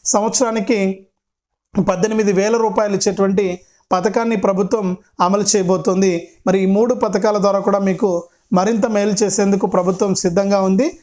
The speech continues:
కాబట్టి రెడీగా ఉండండి. అలాగే ఈరోజు కూడా ఎవరైతే మొన్న మొంతా తుఫాను వల్ల ఇబ్బంది పడినటువంటి రాష్ట్ర ప్రజలు ఉన్నారో దాదాపు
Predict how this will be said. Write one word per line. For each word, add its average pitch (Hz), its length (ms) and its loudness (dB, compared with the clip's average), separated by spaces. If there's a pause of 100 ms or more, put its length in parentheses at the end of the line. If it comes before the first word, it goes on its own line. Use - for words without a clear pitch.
(200)
కాబట్టి 190 280 0
రెడీగా 202 420 0
ఉండండి. 202 580 0 (180)
అలాగే 226 360 2 (500)
ఈరోజు 233 340 2
కూడా 202 520 -2 (240)
ఎవరైతే 214 520 0
మొన్న 208 520 0 (120)
మొంతా 202 400 0
తుఫాను 214 440 -2
వల్ల 214 200 2 (500)
ఇబ్బంది 220 340 0
పడినటువంటి 208 580 0
రాష్ట్ర 190 380 0
ప్రజలు 196 360 0
ఉన్నారో 190 460 2 (240)
దాదాపు 233 440 0